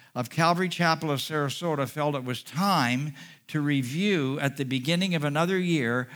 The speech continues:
our vision for the church. Now, I preached such a sermon when we first introduced our vision pamphlet so that,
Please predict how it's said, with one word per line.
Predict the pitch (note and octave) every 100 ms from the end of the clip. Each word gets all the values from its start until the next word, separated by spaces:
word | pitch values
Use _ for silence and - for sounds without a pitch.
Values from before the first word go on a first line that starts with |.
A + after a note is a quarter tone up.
| -
our | C3 C#3
vision | B2 D#3 D3+ D#3+
for | C3
the | C#3
church. | C3 D#3 C#3+ F#2+ - - _ _ _ _ _ -
Now, | C#3+ C#3+ C3 - - -
I | C#3+ D#3
preached | D3 - A#3+ A3+ -
such | F3 D3 D3
a |
sermon | C3+ D#3 C3+ B2+ C#3+
when | D3 D3
we | D3
first | C3 E3 C#3+ E3
introduced | D#3+ D#3 G3 A#3 - C#3+
our | B2+
vision | A2+ A2+ A2+ A2
pamphlet | A#2 A2+ G#2+ C3+
so | C3+ D3 D#3+ D#3+
that, | C#3+ C#3+